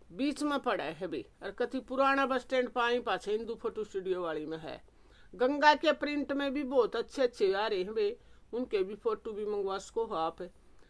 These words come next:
वीडियो भी मंगवा सको हो, जिसने भी जो चाहिए। सर्दी के थान के अभी आ रहे हैं, और वे कोटराइज में भी आ रहे हैं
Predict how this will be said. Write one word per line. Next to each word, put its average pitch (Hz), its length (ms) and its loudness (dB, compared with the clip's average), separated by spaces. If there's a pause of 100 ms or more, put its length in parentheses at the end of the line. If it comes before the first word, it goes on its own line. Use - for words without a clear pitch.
(140)
वीडियो 165 340 -2
भी 170 120 -2
मंगवा 156 360 -4
सको 156 300 -8
हो, 160 200 -12
जिसने 165 340 -10
भी 156 100 -4
जो 156 200 -8
चाहिए। 196 420 -8 (340)
सर्दी 185 420 -4
के 190 240 0 (320)
थान 247 320 4
के 262 160 4
अभी 233 260 0
आ 247 140 6
रहे 233 160 4
हैं, 233 180 -2
और 262 260 4
वे 254 280 10 (120)
कोटराइज 285 680 6
में 285 200 2
भी 269 120 2
आ 262 120 8
रहे 208 120 2
हैं 156 200 -10